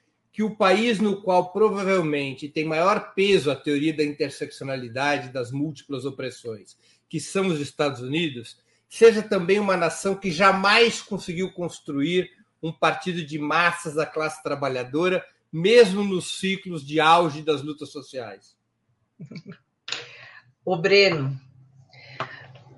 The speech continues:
Speaker 2: acho que são duas, é, realidades muito diferentes, né? O fato da gente,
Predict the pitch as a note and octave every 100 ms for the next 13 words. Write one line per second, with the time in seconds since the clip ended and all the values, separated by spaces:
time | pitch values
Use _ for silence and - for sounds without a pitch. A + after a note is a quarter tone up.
0 | - F3+ F#3 - - F#3 - F#3 F#3+ F#3+
1 | F#3+ F3+ F3 E3+ D#3+ F3 F3+ F#3 F3+ E3+
2 | E3 D#3+ D#3+ - - - - E3+ D#3+ D#3+
3 | E3+ E3+ E3+ F3 E3+ - F#3 F#3 F#3+ F3
4 | E3 D3+ D#3+ D#3+ D3 C3 C3 - - -
5 | - D3+ D#3 D#3+ - - - F#3+ F#3+ E3+
6 | E3 E3+ F3 E3+ - E3+ D#3 D#3